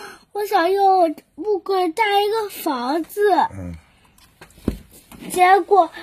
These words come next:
Speaker 1: 这个叔叔就给他房子盖了一个了。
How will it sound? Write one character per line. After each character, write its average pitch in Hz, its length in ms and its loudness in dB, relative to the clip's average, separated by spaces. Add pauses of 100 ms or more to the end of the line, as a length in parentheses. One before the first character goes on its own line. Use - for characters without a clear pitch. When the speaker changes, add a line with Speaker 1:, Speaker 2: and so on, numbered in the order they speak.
(120)
Speaker 1:
这 440 220 4
个 392 160 2
叔 440 260 0
叔 - 360 -4 (240)
就 440 180 0
给 277 240 0
他 427 260 -2
房 330 300 -4
子 339 180 -6
盖 320 300 0
了 277 180 2
一 247 220 -6
个 240 240 -2
了。 196 240 -6